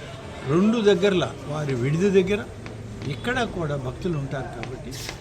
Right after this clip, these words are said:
ఇవన్నీ కూడా పర్యవేక్షించే కార్యక్రమం మా నెల్లూరు దేవాదాయ శాఖ అసిస్టెంట్ కమిషనర్ అయిన జనార్దన్ రెడ్డి గారికి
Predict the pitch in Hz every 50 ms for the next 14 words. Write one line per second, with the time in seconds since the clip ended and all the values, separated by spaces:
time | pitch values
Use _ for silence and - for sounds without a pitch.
0 | - - - - 131 135 147 160 185 214 247 247 - - 185 170 165 180 170 170
1 | 156 143 139 160 165 165 160 143 - - 143 139 - 156 131 - - 123 127 127
2 | 135 139 - 156 170 208 277 - - - - - - - - - - - 131 147
3 | 156 151 143 143 - - - - - - - - - - - - - - - -
4 | - - - - - - - 127 139 160 180 196 220 220 214 185 160 139 139 -
5 | - - - - - - - - - - - - - - - - - 127 135 165
6 | 180 190 196 196 175 180 175 165 160 156 147 - - 151 143 131 - 147 123 117
7 | - - - - - - - - - 143 151 151 - - - 254 254 214 - -
8 | 180 165 160 165 147 - - 160 143 147 147 139 143 139 117 120 127 147 170 190
9 | 185 165 170 170 156 143 139 131 127 117 - 165 180 175 151 147 - -